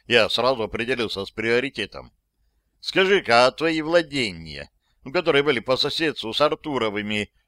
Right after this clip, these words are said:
твои до сих пор или?" "Мои, конечно же".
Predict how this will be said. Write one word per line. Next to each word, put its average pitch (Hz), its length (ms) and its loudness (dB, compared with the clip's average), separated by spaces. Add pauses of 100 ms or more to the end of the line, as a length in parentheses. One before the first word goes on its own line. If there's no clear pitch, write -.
(280)
твои 180 320 0
до 165 140 -2
сих 120 220 -6
пор 117 220 2
или?" 139 440 0 (640)
"Мои, 123 600 -4
конечно 139 580 -2
же". 143 200 -12